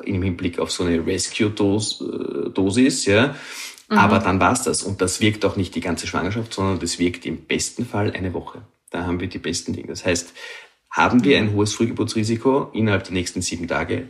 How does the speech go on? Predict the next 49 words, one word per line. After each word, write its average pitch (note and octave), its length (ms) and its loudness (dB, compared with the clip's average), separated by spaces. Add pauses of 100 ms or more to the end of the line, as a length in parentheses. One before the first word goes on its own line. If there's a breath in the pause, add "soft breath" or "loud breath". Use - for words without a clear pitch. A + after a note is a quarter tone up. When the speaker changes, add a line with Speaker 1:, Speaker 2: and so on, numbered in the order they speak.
(240)
Speaker 1:
dann E2+ 240 0
müssen F#2 240 -2
wir F2+ 80 0
mit F2+ 140 -4
der F2+ 60 0
Lungenreifung E2 540 -4
starten. - 380 -14 (120)
Und F2 240 -10
ist - 200 -6
die F2+ 60 -2
Schwangerschaft F2+ 500 -4
noch E2+ 100 -6
sehr, E2 180 0
sehr E2+ 120 0
früh, B2 300 4 (360 loud breath)
dann G2+ 160 0
starten G2 440 2
wir G#2 120 2
halt G2 160 2
auch F2 240 0
mit F#2+ 240 0
so F2+ 240 0
einer, F2 540 0 (100)
nennt F2 220 -2
sich E2+ 160 -6
Neuroprotektion. - 1200 -2
Ja, F#2+ 300 0
weil F2 80 0
das E2 240 -2
sind F2+ 160 -2
so F2 160 -2
die, E2+ 260 -4 (340 loud breath)
die - 60 -10
Sachen, F2+ 320 0
mit F2+ 160 0
denen F2+ 220 0
die F2 80 -6
Kinderärzte F2 560 0
dann E2+ 220 -2
einfach - 260 -8
oft - 160 -6
zu F2+ 100 -6
kämpfen F2 400 -2
haben. D#2+ 260 -8
Ja, E2+ 240 -8
unreife A2+ 540 2
Lungen A#2 300 4
vom A#2+ 220 0
Kind C3 360 2